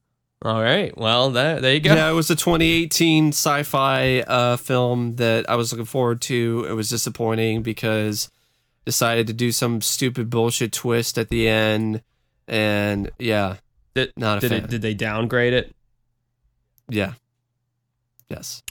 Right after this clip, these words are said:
Speaker 1: You can find me on YouTube by going to youtube dot com slash dancing with ghosts. And, uh, I just recorded my magnum opus, Big Fucking Truck.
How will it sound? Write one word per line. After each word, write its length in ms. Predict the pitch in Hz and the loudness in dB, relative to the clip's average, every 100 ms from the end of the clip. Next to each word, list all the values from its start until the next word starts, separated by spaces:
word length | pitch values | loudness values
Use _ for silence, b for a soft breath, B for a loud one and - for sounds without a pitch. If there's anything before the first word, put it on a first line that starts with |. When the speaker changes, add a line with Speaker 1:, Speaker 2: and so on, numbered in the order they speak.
| - _ _ - | -20 _ _ -2
Speaker 1:
You 120 | 175 | 2
can 100 | 190 | 2
find 300 | 170 190 185 | 4 4 4
me 100 | 208 | 4
on 160 | 190 156 | 4 2
YouTube 460 | 180 175 190 185 | 2 2 2 2
by 160 | 156 151 | 4 4
going 180 | 156 151 | 4 4
to 80 | |
youtube 440 | 143 156 156 165 147 | 4 4 4 2 4
dot 240 | 151 151 | 2 2
com 340 | - 143 147 147 | 2 4 4 2
slash 320 | - 127 113 | 2 2 2
dancing 560 | 123 131 143 147 143 | 2 4 4 4 4
with 200 | 135 113 | 4 4
ghosts. 600 | 110 131 156 175 - - - | 4 6 6 4 0 -2 2
And, 400 | 147 131 127 123 | 4 6 6 6
uh, 200 | 120 104 | 4 4
I 120 | 131 | 4
just 220 | 139 139 | 2 2
recorded 500 | 151 - 143 143 143 | 0 0 2 4 4
my 180 | 127 120 | 4 2
magnum 520 | 113 123 127 127 120 | 4 4 2 2 2
opus, 460 | 107 127 123 147 151 | 2 2 4 4 2
Big 300 | - 131 131 | 2 2 2
Fucking 400 | - 127 135 120 | 0 0 2 0
Truck. 520 | - 127 135 170 - | 2 4 4 0 -10